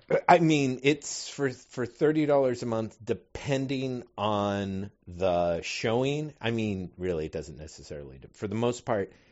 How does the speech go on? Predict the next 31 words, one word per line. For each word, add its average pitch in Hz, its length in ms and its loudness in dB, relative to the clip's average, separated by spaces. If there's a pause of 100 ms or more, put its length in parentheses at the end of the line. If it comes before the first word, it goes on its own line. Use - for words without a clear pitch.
(880)
two 151 360 0
movies 127 440 -2
a 110 40 -2
month, 95 560 -8 (100)
I'm 90 240 -2
breaking 87 440 -4
even. 85 440 -6 (360)
Three 139 460 0
movies 113 460 2
a 101 40 -4
month, 90 400 -6 (500)
I'm 90 500 -2
s-, - 280 -12 (100)
I'm, 85 520 -8
I'm 92 240 -8
raking 104 300 0
in 92 100 -4
the 87 100 -4
dollars. 87 840 0
And 98 100 -8
of 90 80 -10
course, 90 460 -4
if 92 160 -6
I 95 160 0
was 80 260 -6 (340)
going 90 320 0
every 78 240 -8
day, 76 520 -2 (180)
I 80 140 -12 (180)
don't, - 140 -10 (120)
I 73 180 -8